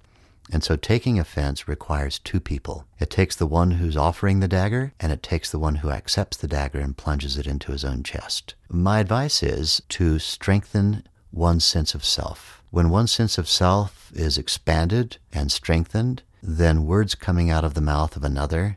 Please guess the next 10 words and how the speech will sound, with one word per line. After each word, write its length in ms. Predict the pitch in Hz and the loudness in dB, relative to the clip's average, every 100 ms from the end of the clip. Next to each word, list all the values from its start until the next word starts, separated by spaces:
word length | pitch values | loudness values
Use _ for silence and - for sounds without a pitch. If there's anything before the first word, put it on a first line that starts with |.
| - | -6
uh, 200 | 76 78 | -4 -4
no 260 | 82 78 87 | 0 4 4
more 300 | 87 82 78 | 6 4 2
have 300 | 76 80 80 | 2 0 2
any, 540 | 82 80 78 78 71 - | 2 2 2 0 -2 -6
uh, 280 | 76 67 71 - - - - | -6 -4 -6 -10 -20 -20 -18
capacity 760 | - 90 - 107 - 95 - 65 | -6 -2 2 4 4 0 -2 -6
to 160 | - 69 | -6 -6
define 440 | 73 - 87 95 | -4 0 2 2
oneself 640 | 73 69 - 69 85 - | 0 -2 -4 -2 -4 -6